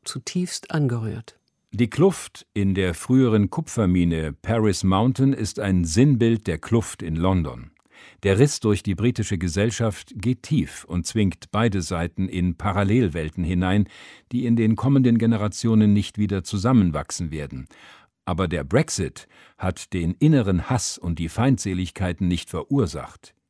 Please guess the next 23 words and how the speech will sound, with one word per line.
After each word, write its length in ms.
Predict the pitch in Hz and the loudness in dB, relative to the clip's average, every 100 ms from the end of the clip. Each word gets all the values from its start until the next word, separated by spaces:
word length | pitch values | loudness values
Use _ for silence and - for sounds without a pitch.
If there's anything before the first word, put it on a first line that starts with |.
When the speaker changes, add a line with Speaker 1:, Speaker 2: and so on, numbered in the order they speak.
| _ - | _ -4
Speaker 2:
Er 120 | 107 | -2
hat 140 | 113 | 0
sie 120 | - | 2
nur 300 | 110 90 85 | 2 2 -2
offenbart. 640 | 85 - 98 78 - - - _ _ _ _ _ _ _ _ | -6 -2 -2 -4 -8 -20 -20 _ _ _ _ _ _ _ _
Speaker 1:
Tuvia 300 | - 226 226 | -2 4 4
Tenenbaum 560 | 220 196 190 180 185 196 | 4 6 6 6 4 2
erklärt 580 | 208 202 - 143 127 - | 0 -2 2 4 2 -2
nichts. 480 | 110 113 - - - - - _ | -6 -6 -12 -14 -14 -20 -20 _
Sein 340 | - 170 165 | 0 4 4
Buch 260 | 170 254 - | 4 0 -2
zeigt 520 | - 196 180 - - | -2 2 2 0 0
Ungereimtheiten 1080 | 220 220 160 135 135 135 131 - 139 135 143 | 6 6 6 2 2 0 -2 -4 -4 -2 -2
im 200 | - 139 | 0 -2
Verhalten 560 | - 147 131 139 - 131 | -2 -4 -2 -2 0 0
der 140 | 123 | 0
Inselbewohner 840 | 127 135 123 113 123 110 120 117 - | 2 2 0 0 -2 -2 0 -2 -4
auf. 300 | 117 110 - _ _ _ - | -6 -6 -14 _ _ _ 0
Loyalitätskonflikte, 1400 | 156 170 175 185 - 190 175 - 123 113 104 - - 110 - _ _ | 4 6 4 2 2 0 0 -6 -8 -6 -10 -10 -12 -12 -14 _ _
begründete 760 | 147 139 143 214 208 202 190 - | 0 2 6 6 4 0 -2 0
und 280 | 160 151 - | -2 -2 -2
irrationale 760 | 175 143 - - 123 113 113 - | 0 0 -2 -4 -4 -4 -6 -4
Ängste, 480 | 110 - - 110 | -6 -8 -10 -10